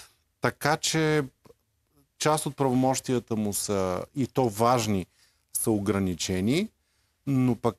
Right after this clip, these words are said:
тези, които са съществени и по същество, остават. Надзора е паднал, методическото ръководство става след като бъдат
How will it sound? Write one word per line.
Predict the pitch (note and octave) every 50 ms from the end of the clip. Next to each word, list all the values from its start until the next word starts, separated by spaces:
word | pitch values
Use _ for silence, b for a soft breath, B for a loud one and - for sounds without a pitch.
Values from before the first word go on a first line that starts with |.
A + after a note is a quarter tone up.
| _ _ -
тези, | C#3+ D3+ D#3+ D#3 D3+
които | - D3 D3 C#3 - -
са | -
съществени | - - C3 A2 - - - C#3 C3 - - - A2 G2 F#2
и | F2+ F#2 - A2+ A2
по | - - G2
същество, | - - G2 F#2+ - - G2+ - - - C3 C3+ C#3+ C#3 - -
остават. | A2 - - - C3+ C#3 D3 E3+ F3 - _ _ _ _ -
Надзора | A#2+ A2+ A2 G2+ G2 A#2+ C#3 D3 C#3+ C3+ A2+
е | A2
паднал, | - - B2 B2+ C3+ C#3+ D#3+ E3 D#3+
методическото | D#3 C#3+ B2+ - A#2 A#2+ C3 A#2+ - - - - - A#2+
ръководство | A2+ G2+ - G#2+ G#2+ A#2 A2+ G#2 - - G2+
става | - - A2+ A2 G2+ G2+
след | - - G#2+ A2 -
като | - - - - B2+
бъдат | A#2+ C#3 C#3 C#3 C#3+ C#3